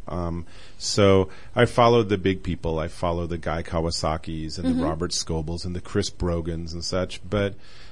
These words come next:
Speaker 1: um, generally, I have to say that I think that, um, most of the most interesting information I see are from people that I generally don't know that well.
Speaker 2: Mm-hmm.
Speaker 1: So, you know, the benefit of, of, for example, on Google Plus, following someone like Chris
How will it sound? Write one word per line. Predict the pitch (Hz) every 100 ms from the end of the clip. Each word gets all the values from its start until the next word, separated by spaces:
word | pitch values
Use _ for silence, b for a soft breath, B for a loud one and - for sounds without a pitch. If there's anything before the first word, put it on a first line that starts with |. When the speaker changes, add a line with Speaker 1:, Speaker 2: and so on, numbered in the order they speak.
| B -
Speaker 1:
um, | 104 104 104 101
generally, | 107 127 165 120 95
I |
have | 101 104
to | 101
say | - 110 104
that | 87
I | 90
think | - 98 87
that, | - 87 85 85 - -
um, | 76 76 73 71 - -
most | 92 95 95 107 123 107
of | 90
the | 87
most | 87 85 -
interesting | - 113 107 104 95 87
information | 90 92 82 85 90 92 76
I |
see | 78 - 101 104 117 - B B B
are | 85 90
from | - 101 90 87 - B
people | - 113 117 104
that | 98
I | 92
generally | 90 101 127 120 98
don't | 101 104 92
know | 90 107
that | 139 65 50
well. | 62 -
Speaker 2:
Mm-hmm. | 220 220
Speaker 1:
So, | 240 104 92 90 - b
you | 107
know, | 95
the | 92
benefit | 90 110 117 107
of, | 95 80 -
of, | 87 82 - 101 90
for | - 90
example, | 80 95 92 92
on | 85
Google | 101 90 90
Plus, | - 127 -
following | 104 98 95 90
someone | 101 90
like | 78 67
Chris | - 180 156 95 -